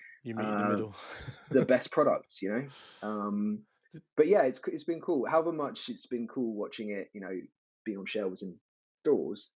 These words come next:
Speaker 2: it's, it's more that I'm getting messages from founders or people who are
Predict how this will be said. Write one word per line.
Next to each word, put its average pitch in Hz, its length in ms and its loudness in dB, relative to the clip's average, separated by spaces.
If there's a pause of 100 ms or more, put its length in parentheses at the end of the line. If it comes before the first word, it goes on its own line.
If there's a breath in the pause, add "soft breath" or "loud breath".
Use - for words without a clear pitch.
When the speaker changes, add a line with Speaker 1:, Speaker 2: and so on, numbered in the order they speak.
(140)
Speaker 2:
it's, - 360 -8
it's 107 180 -4
more 120 260 4
that 107 100 2
I'm 98 180 -4
getting 92 200 -2
messages 95 420 -8
from 90 300 -8 (380)
founders 104 480 0
or 87 100 -2
people 101 320 -4
who 98 180 -2
are 92 180 -8